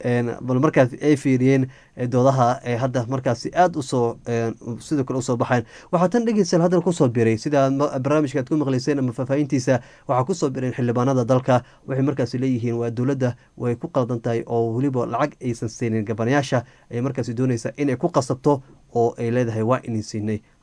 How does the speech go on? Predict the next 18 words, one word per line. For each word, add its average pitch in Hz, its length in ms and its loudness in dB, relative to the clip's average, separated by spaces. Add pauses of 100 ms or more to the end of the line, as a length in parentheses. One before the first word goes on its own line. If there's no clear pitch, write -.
Eh, 127 80 -4
dhammaan 135 380 2 (220)
gabanayaal 127 440 2 (100)
dhowr 143 240 2
ah 110 140 -4
ayaa 120 160 -2
ka 135 100 -4
hadleen 131 380 0 (180)
oo - 140 -4
qoraallo 135 320 2
soo 139 240 -2
qoreen, 135 320 2 (200)
kala 123 160 0
duwan 131 260 -2
kuna 139 200 -2
sheegeen, 120 300 -4
kuna 160 200 2
cambaareen 117 500 0